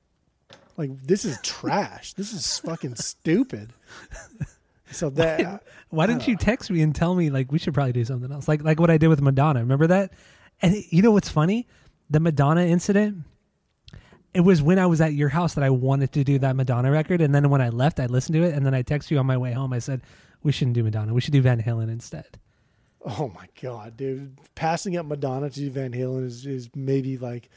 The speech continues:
Speaker 1: top three best things we've ever, we've ever decided on the pod. I don't know. I, I think at some point you're like, "Oh, yeah, I've always kinda wanted to, like,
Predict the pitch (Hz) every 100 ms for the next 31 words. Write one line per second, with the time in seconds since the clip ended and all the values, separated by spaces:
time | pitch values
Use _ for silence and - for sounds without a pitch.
0 | _ _ - 147 156 - 147 139 113 135
1 | 131 - - 131 120 120 123 120 117 -
2 | - _ _ 175 - 202 190 180 160 -
3 | 147 156 143 139 131 139 131 117 117 _
4 | _ _ _ _ _ - 262 - - -
5 | 175 262 269 320 302 190 190 196 202 294
6 | 240 - 214 240 226 220 180 170 269 302
7 | 277 226 247 233 226 214 202 180 170 156